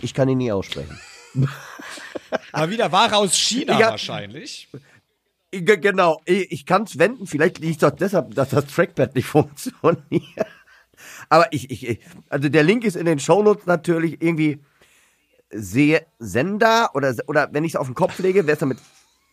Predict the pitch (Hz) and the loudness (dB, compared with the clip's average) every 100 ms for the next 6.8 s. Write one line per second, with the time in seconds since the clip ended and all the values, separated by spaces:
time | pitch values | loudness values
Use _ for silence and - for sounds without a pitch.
0 | _ _ _ _ - 165 190 185 151 220 | _ _ _ _ -4 0 0 2 4 4
1 | 240 - - _ _ _ _ - 160 208 | 4 -4 -18 _ _ _ _ -6 -4 -2
2 | 202 220 302 - - - - 113 95 85 | 0 0 0 -8 -18 -18 -4 -2 -2 -4
3 | 82 76 78 78 120 - 143 135 123 117 | -6 -12 -16 -12 -12 0 2 2 0 2
4 | 143 143 147 143 139 _ _ _ - 131 | 4 4 0 -4 -8 _ _ _ 4 6
5 | 131 131 165 175 180 147 202 226 220 190 | 6 2 0 2 2 4 4 4 4 2
6 | 185 - 175 - 170 220 214 - | 0 -2 0 0 0 2 2 0